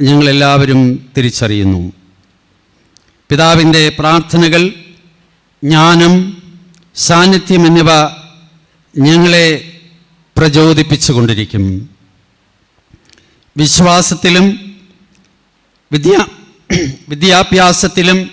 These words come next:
സാമൂഹ്യ സേവനത്തിലും പിതാവ് വിതച്ച വിത്തുകൾ വരും തലമുറകൾക്ക് ഫലം നൽകും. സമാധാനം, നല്ല ആരോഗ്യം, സന്തോഷം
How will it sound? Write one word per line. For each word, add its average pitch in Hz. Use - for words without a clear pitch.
സാമൂഹ്യ 190
സേവനത്തിലും 185
പിതാവ് 190
വിതച്ച 170
വിത്തുകൾ 151
വരും 160
തലമുറകൾക്ക് 151
ഫലം 131
നൽകും. 101
സമാധാനം, 131
നല്ല 156
ആരോഗ്യം, 143
സന്തോഷം 160